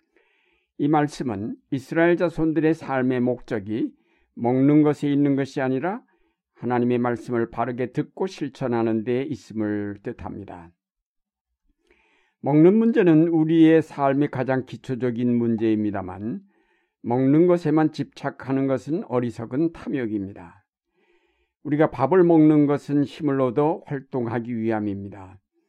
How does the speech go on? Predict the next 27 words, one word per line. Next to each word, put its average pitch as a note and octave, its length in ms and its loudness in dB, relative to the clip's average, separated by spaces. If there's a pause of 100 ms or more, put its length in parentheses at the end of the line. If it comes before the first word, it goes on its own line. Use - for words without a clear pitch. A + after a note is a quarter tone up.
(240)
따라서 B2 320 -6
먹는 C3+ 400 2
일이 D3 260 4
우리 C3+ 680 -2
삶의 B2 540 -2
목적이 B2 480 -4
아니라 B2 420 -2 (600)
그것을 C3+ 460 -4
통해 C#3 320 -2
얻은 C#3 460 2
생명으로 E3+ 880 -2
하나님을 A#2+ 540 -2
기쁘시게 - 560 -10
함이 D3+ 400 -2 (360)
바로 A2+ 220 -2
우리 A2+ 240 -2
삶의 A2 440 -2
목적입니다. G2+ 880 -10 (1040)
그런데 C3 340 0
많은 C#3+ 320 2
사람이 B2+ 560 -4 (180)
그 - 80 -14
목적을 A#2+ 540 -4
뒤바꿔 C3+ 640 -2 (300)
먹는 C3 460 2
일에만 B2+ 480 2
몰두합니다. G#2+ 880 -6